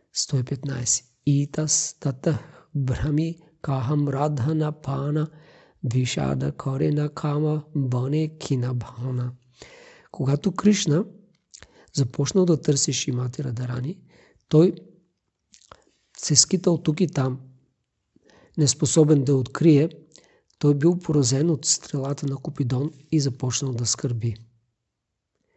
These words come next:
Сто и шестнайсет. Шата кути гопите нахе кама нирвапана тахати, тахатеи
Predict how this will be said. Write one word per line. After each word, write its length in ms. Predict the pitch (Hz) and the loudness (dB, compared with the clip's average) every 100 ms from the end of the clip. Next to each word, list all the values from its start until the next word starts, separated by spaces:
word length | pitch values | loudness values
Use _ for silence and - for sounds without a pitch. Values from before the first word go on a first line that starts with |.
| _ _ - | _ _ -8
Сто 300 | - - 131 | -6 -2 -2
и 60 | |
шестнайсет. 640 | 131 - 131 127 127 - - | -2 -4 -6 -8 -12 -14 -14
Шата 360 | - 147 139 147 | -8 -4 -4 -4
кути 540 | - 147 139 156 156 - | -2 -2 -2 -4 -4 -8
гопите 680 | - 131 131 - 151 147 143 | -4 -4 -4 -6 -4 -2 0
нахе 500 | 127 135 143 165 135 | 0 0 -2 -2 -4
кама 520 | - 123 147 160 160 | -4 -4 -2 -2 -2
нирвапана 920 | 185 143 139 120 127 139 - 147 147 - - - - - _ | -2 -2 -2 -4 -6 -8 -6 -6 -6 -10 -20 -20 -20 -20 _
тахати, 840 | 131 127 131 147 143 143 143 135 143 _ _ _ _ _ _ _ _ _ _ _ - - - | -2 -2 -2 -2 -4 -4 -4 -4 -6 _ _ _ _ _ _ _ _ _ _ _ -18 -14 -4
тахатеи 920 | 139 123 139 127 - 143 143 196 | -2 0 -2 0 0 2 2 -2